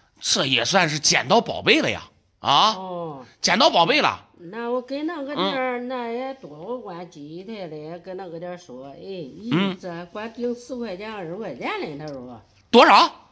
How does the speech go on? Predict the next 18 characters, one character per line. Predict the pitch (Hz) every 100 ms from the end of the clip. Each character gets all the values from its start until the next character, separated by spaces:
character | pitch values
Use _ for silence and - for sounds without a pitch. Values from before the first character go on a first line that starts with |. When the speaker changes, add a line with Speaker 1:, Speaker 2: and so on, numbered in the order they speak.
| _ -
Speaker 2:
管 | 247
顶 | 277 277
十 | 269 330
块 | 285 247
钱、 | 254 285
二 | 254
十 | 185 240
块 | 233 156
钱 | 240 254
嘞。 | 175
Speaker 1:
能 | 156 247
值 | 269 233
十 | 277 - 247
块、 | 330
二 | 339 330 220
十 | - 208
块？ | 381
Speaker 2:
啊。 | 151 85 175 175 156